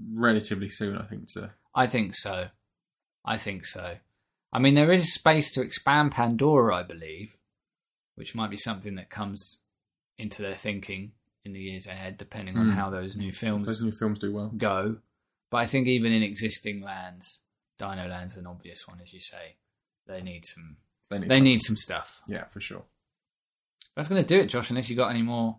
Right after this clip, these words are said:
Speaker 1: No, I, that's been
Speaker 2: thoughts or
Speaker 1: really, uh,
Speaker 2: questions.
Speaker 1: really insightful. Um, it's good to hear how your day went, how you adapted to the crowds in that park.
Speaker 2: Yes.
Speaker 1: Um,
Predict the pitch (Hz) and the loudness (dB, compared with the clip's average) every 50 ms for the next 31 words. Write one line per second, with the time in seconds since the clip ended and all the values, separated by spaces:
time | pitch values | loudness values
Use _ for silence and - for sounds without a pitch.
0 | _ - 123 160 196 156 107 107 120 117 107 - 127 117 - - - 127 120 120 | _ 0 4 6 6 6 6 6 4 4 2 2 0 0 0 -2 -4 -2 0 2
1 | 117 117 127 123 123 123 120 120 120 127 120 120 117 117 117 117 117 117 - - | 4 4 4 4 4 2 2 2 2 2 2 2 0 0 -2 -2 -4 -8 -12 -12
2 | 117 123 135 123 123 120 117 - - 139 135 117 - - - 120 123 127 131 _ | -10 -8 -6 -4 -4 -4 -6 -6 -4 -6 -6 -6 -8 -8 -10 -10 -10 -10 -14 _
3 | _ _ _ _ - 110 104 104 104 104 104 104 104 104 104 101 98 98 _ _ | _ _ _ _ -16 -10 -8 -6 -6 -6 -6 -6 -6 -6 -8 -10 -12 -14 _ _
4 | _ _ _ _ _ _ _ _ _ _ _ _ _ - - - - 120 117 - | _ _ _ _ _ _ _ _ _ _ _ _ _ -20 -16 -12 -12 -10 -8 -4
5 | - 113 104 101 98 - - _ - - - - 120 113 110 104 104 101 98 104 | -2 0 0 0 -2 -4 -8 _ -20 -14 -8 -4 -2 0 2 2 2 0 -2 -4
6 | 110 _ _ - - - - 117 110 104 104 101 107 104 104 101 104 107 101 104 | -8 _ _ -20 -10 -4 -2 0 0 0 0 2 2 2 2 2 0 0 0 2
7 | 110 107 107 101 101 101 101 107 - _ _ _ _ _ - - - 135 127 - | 2 2 2 2 0 -2 -4 -6 -8 _ _ _ _ _ -14 -4 0 2 2 2
8 | - - - 127 123 120 113 - - - _ _ _ _ _ _ _ - - 107 | 0 -4 -2 0 0 0 0 -2 -6 -16 _ _ _ _ _ _ _ -14 -12 -12
9 | 104 - - - 127 117 117 117 117 117 110 110 110 110 110 - - - 117 113 | -10 -8 -2 2 4 6 6 6 4 2 0 0 0 0 0 0 -2 -4 -2 -2
10 | 113 113 - - _ _ _ _ - - - _ _ _ _ _ _ _ - 117 | -2 -2 -6 -10 _ _ _ _ -14 -14 -14 _ _ _ _ _ _ _ -4 -2
11 | 120 110 92 - - - - - - _ _ _ _ _ _ _ - - 50 52 | 0 0 0 -2 -4 -8 -8 -8 -10 _ _ _ _ _ _ _ -20 -18 -16 -14
12 | 52 - 50 - 110 110 | -14 -12 -12 -12 -12 -14